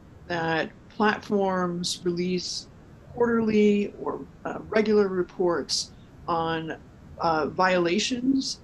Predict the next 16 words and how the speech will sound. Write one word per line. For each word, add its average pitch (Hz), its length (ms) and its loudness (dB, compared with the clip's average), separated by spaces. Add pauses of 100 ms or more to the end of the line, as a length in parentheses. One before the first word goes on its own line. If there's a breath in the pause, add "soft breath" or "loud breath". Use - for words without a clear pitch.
of 170 260 -6
their, 165 500 0 (180)
um, 160 240 -6
terms 190 440 0
of 165 100 -2
service, 226 640 0 (500)
and 185 500 0 (200)
include 269 480 0
with 214 180 2
that 170 380 2 (440)
geocoded 226 600 4
information, 175 880 -4 (500)
uh, 170 220 0 (140)
anonymized 185 760 2
geocoded 160 400 0
information 156 720 -8